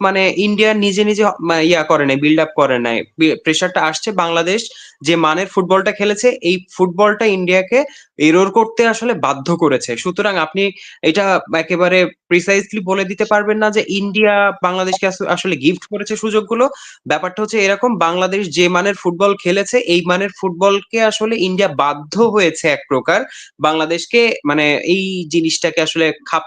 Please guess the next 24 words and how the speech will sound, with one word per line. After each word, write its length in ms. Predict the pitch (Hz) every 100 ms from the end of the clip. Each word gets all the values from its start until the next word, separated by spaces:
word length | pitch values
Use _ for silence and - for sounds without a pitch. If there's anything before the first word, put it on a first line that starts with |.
| -
খাওয়ানোর 260 | 196 196
জন্য 180 | 190 214
বাংলাদেশ 380 | 208 202 196 185
এক 80 | 202
প্রকার 180 | 208 208
বাধ্য 380 | 131 131 143 147
হয়েছে 300 | 175 160 160
আপনি 180 | 147 131
বলতে 240 | 127 131
পারেন। 280 | 127 127 117 - - - -
আহ, 220 | 175 185 180
তবে 200 | 208 208
একটা 460 | - 202 202 - 226
বিষয় 320 | 202 190 220
আসলে, 320 | 208 214 220
আহ, 380 | 220 - 175 170
বললেন 280 | 180 196 202
যে 80 | 208
ছাব্বিশ 320 | 196 170 180 -
মিনিটের 340 | 180 185 185
যে, 260 | 170 185 165
আহ, 500 | 135 143 135 _ 123
ডাবল 360 | 135 156 160 165
সেভ 260 | 165 170